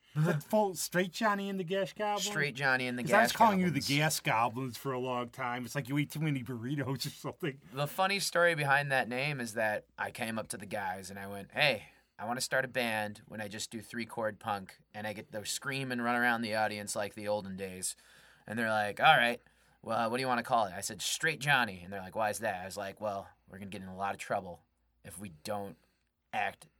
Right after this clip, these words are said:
Speaker 2: the certain level of ridiculousness. We gotta dress completely as women. We gotta sing about nothing but homosexual eroticism." And then they're like, "Wait a second there.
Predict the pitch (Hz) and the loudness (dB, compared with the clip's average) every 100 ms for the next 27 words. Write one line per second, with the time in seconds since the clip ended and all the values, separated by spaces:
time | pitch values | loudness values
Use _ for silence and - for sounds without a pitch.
0 | _ 101 - 135 113 110 110 104 104 101 | _ -8 -2 -2 -2 -2 -2 -2 -8 -8
1 | 98 104 107 95 90 - - 101 113 107 | -6 -8 -8 -10 -10 -10 -10 -4 -2 -2
2 | 101 120 117 - 110 - 143 139 151 143 | 0 0 0 -4 -12 -10 -12 -4 -2 -2
3 | 127 131 143 160 _ - - - 104 113 | -2 -2 -2 -4 _ -20 -20 -12 -2 0
4 | 110 - 123 120 117 110 113 131 123 110 | 0 -2 0 2 2 2 -4 -4 -4 -6
5 | - 135 123 117 113 120 - - 123 123 | -4 -4 -2 -2 -2 -4 -4 -2 2 2
6 | 107 107 113 127 143 131 139 151 - - | 2 2 0 0 -6 -6 -4 -6 -8 -20
7 | - - 117 131 127 123 120 160 147 123 | -20 -8 -4 0 2 2 4 4 4 4
8 | 123 107 101 101 98 | 2 2 -2 -2 -2